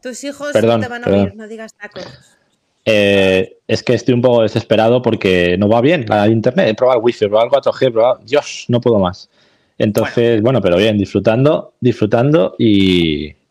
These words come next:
Speaker 2: y a estar un ratito aquí con vosotros, a ver si podemos sacar esto adelante. No
Speaker 1: Venga,
Speaker 2: pasa nada.
Speaker 1: chavales, no pasa
Speaker 2: Lo
Speaker 3: Te vemos
Speaker 2: tenemos.
Speaker 3: muy bien, te vemos muy bien, la gente te ve muy bien, con mucha definición allí en este,
Speaker 2: Ya
Speaker 3: la
Speaker 2: está.
Speaker 3: cámara del iPad, pero bueno, lo has intentado y se ve, lo hemos conseguido. Así que
Speaker 1: Se
Speaker 3: vamos
Speaker 1: te ve,
Speaker 3: allá.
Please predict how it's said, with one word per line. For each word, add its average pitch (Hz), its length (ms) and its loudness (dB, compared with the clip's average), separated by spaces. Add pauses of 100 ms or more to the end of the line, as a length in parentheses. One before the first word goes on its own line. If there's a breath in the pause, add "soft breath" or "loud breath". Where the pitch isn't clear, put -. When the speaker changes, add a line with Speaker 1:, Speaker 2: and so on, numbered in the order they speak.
Speaker 2:
y 87 60 -2
a 80 60 0
estar 98 200 0
un 101 100 2
ratito 95 280 0
aquí 92 140 0
con 92 160 0
vosotros, 85 380 -4
a 90 80 0
ver 101 100 2
si 110 100 -2
podemos 104 260 0
sacar 110 240 0
esto 113 220 0
adelante. 101 540 -2 (640 loud breath)
No 110 120 0
Speaker 1:
Venga, 123 100 2
Speaker 2:
pasa 110 140 0
nada. 87 140 -2
Speaker 1:
chavales, 80 220 -12 (200)
no - 80 -20
pasa - 140 -20
Speaker 2:
Lo - 80 -20
Speaker 3:
Te 120 60 0
vemos 120 160 2
Speaker 2:
tenemos. 113 300 0
Speaker 3:
muy 156 120 -10
bien, 165 220 -10
te 139 120 -12
vemos 170 180 -8
muy 147 140 -10
bien, 170 360 -10
la 131 100 -4
gente 160 280 -12
te 147 100 -14
ve 147 100 -8
muy 143 160 -12
bien, 156 300 -10
con 135 120 -16
mucha 143 220 -12
definición 139 540 -14
allí 139 260 -10
en 135 200 -12
este, 123 180 -12
Speaker 2:
Ya 92 60 0
Speaker 3:
la 76 40 -2
Speaker 2:
está. 123 120 -8
Speaker 3:
cámara 123 160 -12 (180)
del 127 100 -10
iPad, 151 240 -6
pero 120 160 -12
bueno, 123 220 -10
lo 120 80 -8
has 123 100 -16
intentado 131 440 -10
y 143 60 -12
se 131 120 -14
ve, 123 240 -8
lo 123 80 -14
hemos 143 120 -12
conseguido. 107 420 -12
Así 113 160 -14
que 131 60 -10
Speaker 1:
Se 156 60 -2
Speaker 3:
vamos 180 140 -2
Speaker 1:
te 202 80 -2
ve, 165 60 0
Speaker 3:
allá. 180 160 2